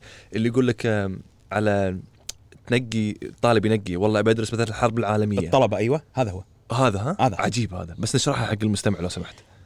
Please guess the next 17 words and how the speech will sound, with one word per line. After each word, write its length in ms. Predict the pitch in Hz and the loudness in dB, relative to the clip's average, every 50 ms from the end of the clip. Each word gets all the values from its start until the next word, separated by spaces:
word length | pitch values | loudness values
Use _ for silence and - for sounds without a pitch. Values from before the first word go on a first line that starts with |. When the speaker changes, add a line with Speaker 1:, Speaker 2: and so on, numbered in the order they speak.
| - 143 | 2 4
Speaker 2:
هم 180 | 160 175 180 | 4 6 6
اليوم، 360 | 185 156 156 180 135 - 220 - _ _ _ - | 6 6 6 6 6 4 0 -4 _ _ _ -10
Speaker 1:
مم. 140 | 104 92 92 - _ _ _ - | -10 -10 -10 -14 _ _ _ 0
Speaker 2:
آه، 400 | 135 131 120 117 110 107 101 - - - - - - - - - - - - - - - - _ _ _ _ _ - - - | 2 4 4 4 4 2 0 -4 -8 -14 -18 -18 -18 -20 -20 -20 -20 -20 -20 -20 -20 -20 -20 _ _ _ _ _ -20 -20 -16
فنلندا 480 | - - 180 185 247 262 254 - 233 330 | -6 -2 2 4 4 4 4 2 -2 -4
في 140 | - - | -4 -4
النهاية 460 | 175 165 147 123 123 110 110 - 196 - - - - - - - - - - - - | -2 -2 -2 -2 -2 -2 -2 -4 -4 -8 -12 -20 -20 -20 -20 -20 -20 -20 -20 -6 -2
واحدة 300 | 208 233 - - 180 202 | -2 -2 -2 -2 -2 -2
من 300 | 202 202 196 190 185 185 - - | -2 -2 -2 -4 -6 -4 -2 0
أميز 280 | 269 254 214 143 - | 2 2 2 2 0
الدول 420 | 98 92 90 90 95 127 - 233 254 - - - - - | -4 -6 -8 -6 -6 -6 -8 -8 -12 -16 -20 -20 -20 -6
في 140 | - 170 165 | -2 0 0
عملية 300 | 135 139 131 127 113 - - | 0 0 -2 -2 -4 -4 -8
التعليم. 320 | - - - 82 87 - - _ _ _ _ _ - | -12 -14 -14 -14 -14 -16 -18 _ _ _ _ _ -18
Speaker 1:
أوكي. 160 | - - - - - - _ - | -16 -16 -16 -18 -20 -20 _ -2
Speaker 2:
وللعلم 320 | - 165 190 208 - 302 202 | 2 2 4 4 4 4 2
فقط، 280 | - - - - - | 0 -4 -8 -10 -14